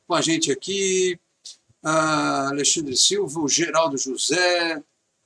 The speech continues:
Leonardo Tadeu, obrigado, Bruno Aparecido, eu tô já, acho que eu tô repetindo os nomes, Eduardo Burgoni, também aqui, ah, o Sérgio Bertolo, Gildo Santana,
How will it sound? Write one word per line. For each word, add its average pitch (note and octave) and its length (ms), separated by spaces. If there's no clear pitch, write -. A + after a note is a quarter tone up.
Leonardo E3+ 500
Tadeu, D3+ 360
obrigado, D3 840
Bruno F#3+ 240
Aparecido, D#3+ 1040
eu D#3 80
tô G3+ 180
já, F3 240
acho E3+ 140
que - 60
eu F#3+ 60
tô G3 100
repetindo G#3 420
os E3+ 100
nomes, D3+ 280
Eduardo E3+ 500
Burgoni, D3+ 840
também D#3 360
aqui, F3+ 580
ah, D3+ 400
o C#3 40
Sérgio D#3+ 480
Bertolo, F#3 1120
Gildo G3+ 440
Santana, F#3+ 880